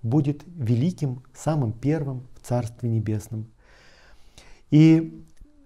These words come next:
для того, чтобы ответить на этот вопрос, Христос совершает жест. Он совершает, как многие пророки,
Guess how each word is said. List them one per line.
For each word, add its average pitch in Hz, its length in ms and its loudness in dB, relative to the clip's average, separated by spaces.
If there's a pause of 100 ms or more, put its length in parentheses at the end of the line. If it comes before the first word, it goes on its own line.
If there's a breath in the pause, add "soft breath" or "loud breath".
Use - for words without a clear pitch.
(160)
для 131 160 -2
того, 147 140 -2
чтобы 143 180 0
ответить 147 460 -4
на 127 120 0
этот 117 220 -4
вопрос, 180 380 -6
Христос 123 420 -8
совершает 131 540 -8
жест. 117 540 -6 (680 soft breath)
Он 110 140 -6
совершает, 143 420 0
как - 320 -8
многие 120 640 0
пророки, 127 580 -2